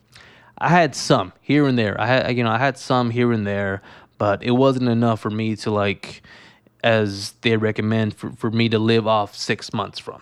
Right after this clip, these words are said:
You know, it, it was nowhere near that. If anything, it was probably two months at the most. Now, um, now, you know, it's, it's a little bit better. Now I'm probably at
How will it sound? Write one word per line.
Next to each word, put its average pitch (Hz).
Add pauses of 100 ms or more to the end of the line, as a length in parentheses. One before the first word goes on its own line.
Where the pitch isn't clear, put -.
(100)
You 110
know, 107
it, 107
it 113
was 113
nowhere 113
near 107
that. 98
If 101
anything, 117
it 107
was 98
probably 113 (340)
two 127
months 110 (480)
at 113
the 120
most. 107 (320)
Now, 123
um, 101 (680)
now, 180
you 123
know, 139
it's, 127
it's 131
a 147
little 156
bit 135
better. 147
Now 139
I'm 139
probably 131
at 131